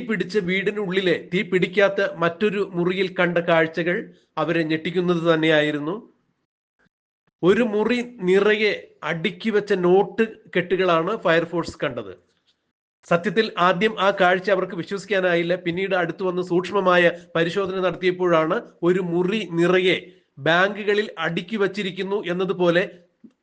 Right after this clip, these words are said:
നിറയെ നോട്ട് കെട്ടുകൾ ഒന്നിനു മുകളിൽ ഒന്നായി അടുക്കി അടുക്കി വച്ചിരിക്കുന്നു. ഒരു മുറി നിറയെ നോട്ട് കെട്ടുകൾ അടുക്കി വച്ചിരിക്കുന്നു എന്ന് പറയുമ്പോൾ കോടിക്കണക്കിന് രൂപയുടെ കറൻസികളാണ്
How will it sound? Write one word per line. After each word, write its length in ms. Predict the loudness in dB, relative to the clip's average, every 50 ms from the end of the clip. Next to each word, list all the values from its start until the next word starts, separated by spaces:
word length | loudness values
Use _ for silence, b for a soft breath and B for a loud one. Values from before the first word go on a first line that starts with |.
| _ -8 -2 2
നിറയെ 380 | 2 4 4 4 2 2 2 0 0 -2 -4 -2
നോട്ട് 280 | 0 0 0 -2 -2 -2
കെട്ടുകൾ 360 | -2 -2 -2 -4 -4 -2 -2 -4 -2 -4 -4
ഒന്നിനു 260 | -4 -2 -2 -2 -2 0
മുകളിൽ 240 | 0 0 2 2 2 0
ഒന്നായി 320 | 0 0 0 0 0 0 -2 B B B B -6
അടുക്കി 320 | -4 -4 -8 -6 -2 0 2 2
അടുക്കി 240 | 2 0 -2 0 0 0
വച്ചിരിക്കുന്നു. 500 | 0 0 0 -2 -2 -2 -2 -2 -2 -2 2 2
ഒരു 140 | 4 4 2 0 0
മുറി 240 | 0 2 2 2 2 2 2
നിറയെ 300 | 2 2 2 2 2 2 2
നോട്ട് 220 | 2 2 2 0 0 0
കെട്ടുകൾ 300 | -2 -2 0 -2 -2 -2 0 0
അടുക്കി 240 | -2 -2 -2 0 0
വച്ചിരിക്കുന്നു 480 | 0 0 0 -4 -6 -4 -4 -4 -4 -4 -2 -2
എന്ന് 140 | -4 -2 -2 0
പറയുമ്പോൾ 340 | 0 0 0 0 -2 -4 -4 -6 -14 -20 _ 2
കോടിക്കണക്കിന് 880 | 4 6 6 6 4 2 -2 -6 -6 -4 -4 -2 -2 -4 -4 -4 -2 -2 0 2
രൂപയുടെ 480 | 2 2 2 2 0 0 2 0 0 -2 B B B B B B B -2 0
കറൻസികളാണ് 720 | 2 2 2 0 -2 -6 -2 0 2 4 4 4 2 0